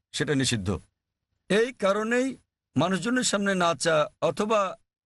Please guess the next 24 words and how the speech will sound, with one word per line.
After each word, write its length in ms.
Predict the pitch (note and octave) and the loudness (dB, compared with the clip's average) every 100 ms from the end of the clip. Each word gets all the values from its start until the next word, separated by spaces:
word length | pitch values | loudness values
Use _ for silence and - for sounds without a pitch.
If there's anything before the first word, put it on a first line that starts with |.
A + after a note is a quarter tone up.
| _ _ - | _ _ -2
নাচ 360 | C#3 G#3 G#3+ | 2 2 -2
করা 360 | - C4 C4 B3+ | -2 0 2 -2
কোনো 560 | - G#3 G3+ G3 F3 - _ _ | -2 -2 0 2 0 -4 _ _
পার্টিতে 680 | D#3+ G3 G3 G#3+ F#3+ E3+ C#3+ _ _ _ _ | 0 0 -2 -4 0 0 -2 _ _ _ _
যেখানে 240 | C#3 E3 E3 | 0 0 0
বিপরীত 340 | F3+ G#3+ B3+ | -2 -2 -2
লিঙ্গের 320 | A#3 G3+ G3 | 0 2 2
মানুষেরা 380 | F3+ F3 - E3+ | 0 0 -2 -2
থাকে, 380 | - D#3 D#3 B2+ | -2 -4 -6 -4
বেশিরভাগ 520 | D#3 G3 C#4 A#3+ A3 | -2 -2 0 -2 0
ক্ষেত্রে 400 | D3+ F#3+ - F#3 | -2 -4 -2 0
নাচের 320 | E3+ F3 G#3+ | 0 -2 -4
নিয়মগুলো, 760 | G3+ F#3 F#3 F3 F3 E3+ D#3+ - _ _ - | 0 0 0 0 2 2 2 -2 _ _ -4
এগুলো 460 | G3 B3 A#3+ G#3+ | 0 2 2 2
ইসলামী 460 | F3 - A#3 A#3+ D4+ - _ - | -2 -2 0 -2 -4 -12 _ -4
শরিয়ার 480 | - E3+ E3 F3+ F#3 - | 0 2 2 2 0 -4
বিরুদ্ধে 420 | A#2+ D#3+ D#3+ C3 C3+ | -2 0 0 0 0
যায়। 240 | C3+ G#2 - _ _ _ _ _ _ _ _ _ _ _ _ _ | -2 -2 -10 _ _ _ _ _ _ _ _ _ _ _ _ _
যখন 240 | C#3 E3 A3+ | -2 0 -2
আপনি 200 | C4 G#3 | -2 0
নাচেন 520 | F#3 F3 F3+ E3 D3+ _ _ _ _ | 0 0 -2 -2 -6 _ _ _ _
বেশিরভাগই 520 | C#3 C3 G3+ G#3+ F3 E3 | -2 -2 0 -2 0 0
জোড়া 240 | D#3+ D#3 | 2 2
বেঁধে, 360 | D3 C3+ C3+ | 0 0 -2